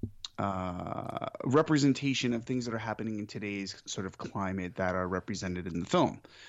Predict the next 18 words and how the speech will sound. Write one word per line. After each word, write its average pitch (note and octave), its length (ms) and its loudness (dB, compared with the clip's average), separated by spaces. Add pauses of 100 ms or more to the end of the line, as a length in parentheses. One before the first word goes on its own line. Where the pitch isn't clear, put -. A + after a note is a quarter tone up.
(280)
Um, A#2+ 680 4
which A#2 180 -10
kinda D3+ 220 -8
strikes C#3+ 400 -4
me C#3+ 120 2
as A#2+ 120 0
like A2+ 180 0
a, G#2+ 160 -4 (160)
hmm, C3 500 6
like, A2 140 -2
I'm A#2+ 140 0
gonna C3+ 200 4
scratch A#2+ 460 2
my G#2+ 140 2
head A2+ 200 -2
here. F#2 420 -6 (680)
And A#2+ 120 4
I C3+ 120 2